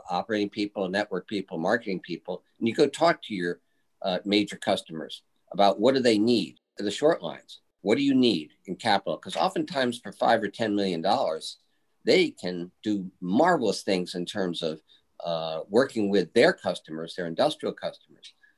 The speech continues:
Oftentimes, it's, it's, uh, coming up with a plan for the industrial customers where they're short because they're small in the capital budget of these large corporations.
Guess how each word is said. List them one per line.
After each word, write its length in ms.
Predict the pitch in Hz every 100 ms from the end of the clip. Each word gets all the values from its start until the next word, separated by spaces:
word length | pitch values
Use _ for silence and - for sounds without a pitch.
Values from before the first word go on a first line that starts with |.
| _
Oftentimes, 640 | - 190 185 151 139 135 120
it's, 160 | 110 -
it's, 380 | 113 - - - _ _
uh, 160 | - 101 -
coming 240 | 131 123
up 120 | 120 123
with 100 | 107
a 60 |
plan 300 | - 123 120
for 120 | 120
the 100 | 110
industrial 460 | 104 104 180 - -
customers 640 | - 113 - - 175 - - _
where 140 | 110
they're 160 | 110 175
short 480 | 165 - 113 95 -
because 380 | 95 - 101 -
they're 220 | 98 92 _ _ _
small 540 | - - 113 127 135 113
in 80 | 95
the 60 |
capital 420 | - 117 110 107
budget 360 | 85 110 117 104
of 80 | 85
these 220 | 87 -
large 220 | 98 92 -
corporations. 800 | 110 - 95 107 - 80 -